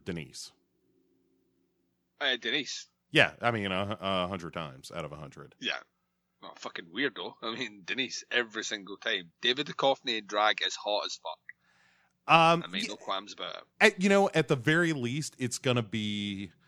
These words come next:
Speaker 1: well, he did say violent, but I, I just feel like Denise is gonna be a little more tender.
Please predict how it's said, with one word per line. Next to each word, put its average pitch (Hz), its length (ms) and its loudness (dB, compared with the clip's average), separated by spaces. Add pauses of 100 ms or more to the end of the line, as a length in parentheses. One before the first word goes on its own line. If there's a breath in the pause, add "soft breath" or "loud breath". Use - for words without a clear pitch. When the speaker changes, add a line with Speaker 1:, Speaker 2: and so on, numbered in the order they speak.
(120)
Speaker 1:
well, 202 160 4
he 185 120 4
did 139 160 -2
say 104 140 0
violent, 85 720 -4
but 123 160 4
I, 143 260 6
I 135 120 4
just 139 300 -6
feel 143 140 0
like 123 200 0
Denise 110 380 -4
is 101 140 -6
gonna 101 180 -2
be 98 80 -2
a 95 80 -2
little 95 200 -4
more 90 140 -4
tender. 98 400 -6